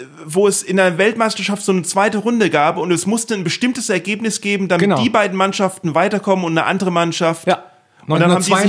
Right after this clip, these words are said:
Speaker 2: Neunzehnhundertzweiundachtzig
Speaker 1: den
Speaker 2: bei der Weltmeisterschaft in Spanien, Deutschland gegen Österreich in Gijón. Und Deutschland hat eins null geführt und mit diesem Ergebnis war klar, beide Mannschaften kommen weiter.
Speaker 1: Oh je. Ja.
Speaker 2: Und so war das Spiel dann auch. Äh,
Speaker 1: Okay.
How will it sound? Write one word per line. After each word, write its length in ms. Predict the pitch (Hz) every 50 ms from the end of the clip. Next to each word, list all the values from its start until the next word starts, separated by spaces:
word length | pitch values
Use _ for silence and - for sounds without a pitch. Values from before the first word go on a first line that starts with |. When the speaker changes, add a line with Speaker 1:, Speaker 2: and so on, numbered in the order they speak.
| 202
Speaker 2:
Neunzehnhundertzweiundachtzig 320 | 202 202 214 208 214 185 143
Speaker 1:
den 80 | 202 196
Speaker 2:
bei 100 | 180 165
der 140 | 160 160 147
Weltmeisterschaft 680 | 175 185 175 170 170 160 - 165 156 - 160 156 -
in 80 | 156 139
Spanien, 500 | - - - 156 160 175 185 175 160 131
Deutschland 440 | 143 156 175 170 - 175 156 147 139
gegen 220 | 160 156 147 143
Österreich 560 | 127 151 180 175 - - 165 156 160 151 - -
in 120 | 151 139
Gijón. 480 | 139 135 - - - 180 170 170 196 202 - - - - - - - - - -
Und 520 | - 190 151 147 147 143 139 - - 196
Deutschland 360 | 160 151 175 175 - 170 151 139
hat 200 | 156 156 - - _ _ -
eins 300 | - 156 180 185 185 -
null 100 | 190 185 160
geführt 440 | 156 - - 190 208 240 254 -
und 120 | 180 170 143
mit 140 | 156 151 156
diesem 240 | 196 202 190 208
Ergebnis 400 | 165 170 139 165 180 180 185 143 -
war 100 | 147 143
klar, 300 | - 170 165 165 151 123
beide 280 | 147 143 160 160 175
Mannschaften 520 | 160 151 156 156 147 151 151 139 - 160 131
kommen 260 | - 151 139 131 127
weiter. 420 | 127 127 123 120 110 101 113 - - - -
Speaker 1:
Oh 120 | 120 120
je. 260 | 117 113 107 101 98 104 117 - _ _ _ -
Ja. 180 | - 123 131 135
Speaker 2:
Und 140 | 127 - -
so 560 | - - - 123 107 151 160 175 180 147 135
war 140 | 156 156 160
das 180 | 160 147 -
Spiel 300 | - - - 170 190 196
dann 240 | 170 143 123 117 117
auch. 500 | 101 107 117 139 165 151 - - - - -
Äh, 320 | 135 131 131 131 135 135
Speaker 1:
Okay. 300 | 139 135 135 113 120 147